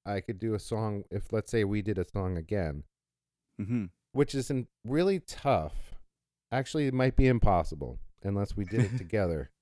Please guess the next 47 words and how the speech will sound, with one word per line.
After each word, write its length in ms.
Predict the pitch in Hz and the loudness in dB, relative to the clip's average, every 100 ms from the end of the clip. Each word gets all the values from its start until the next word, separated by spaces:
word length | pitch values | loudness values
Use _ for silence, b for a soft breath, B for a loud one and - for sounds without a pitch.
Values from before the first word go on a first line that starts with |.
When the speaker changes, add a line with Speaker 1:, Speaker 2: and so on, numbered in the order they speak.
| _ 98 | _ -8
Speaker 1:
in 80 | |
the 100 | 95 | -6
same 360 | 87 110 98 98 | -4 -4 -2 -2
room, 240 | 98 82 | -2 -2
because 360 | 85 98 107 - - | -4 -4 -4 -4 -4
I'd 260 | 104 95 | -4 0
like 240 | 120 156 - | 0 0 -2
to 80 | 147 | -8
start 320 | - 135 120 | 0 0 2
with 120 | 120 | -2
a 40 | - | -4
click. 480 | - 123 85 - _ _ _ _ _ _ _ _ - | 0 2 2 -4 _ _ _ _ _ _ _ _ -6
Speaker 2:
Yeah. 140 | 87 | -4
Speaker 1:
"All 60 | 110 | -4
right, 140 | 92 - | -6 -2
here's 240 | 131 127 | -2 0
your 80 | 143 | -4
click. 280 | - 120 - _ _ - | -2 -4 -4 _ _ -2
Dut, 180 | 117 - _ _ - | -2 -2 _ _ -2
dut, 180 | 110 - _ _ - | -2 -2 _ _ -2
dut, 200 | 110 - _ _ | -2 -4 _ _
dut. 220 | 127 113 _ - | 0 0 _ -4
Let's 220 | 117 - | -4 -4
start 320 | - 123 113 | 0 0 0
playing." 440 | - 117 90 67 - _ _ _ _ - | -2 -4 -4 -8 -16 _ _ _ _ -6
And 180 | 117 120 | -2 2
then 120 | 135 | 4
Speaker 2:
Yeah. 80 | - | 2
Speaker 1:
shut 400 | - - 143 - | 0 0 0 0
the 60 | 131 | -8
click 380 | - 127 - - - | 0 0 0 -6 -2
off. 380 | 110 92 - - - - - _ _ _ _ _ _ - | 2 2 -2 -8 -10 -10 -16 _ _ _ _ _ _ 2
Speaker 2:
Yeah. 260 | 117 117 95 | 6 6 4
Speaker 1:
And 120 | 113 | 0
that's 200 | 123 - | 2 4
what 120 | 143 | 4
we 100 | 131 | 4
did 160 | 117 123 | 2 2
in 60 | 113 | 0
the 80 | |
first 360 | - 120 110 - _ - | -2 0 -2 -4 _ -6
couple 280 | 120 101 98 | -4 -4 -2
records. 360 | 107 - 90 | -4 -4 -8
I 100 | 95 | -8
just 240 | 92 110 - | -8 -6 2
get 160 | 117 | 4
a 160 | 104 | 4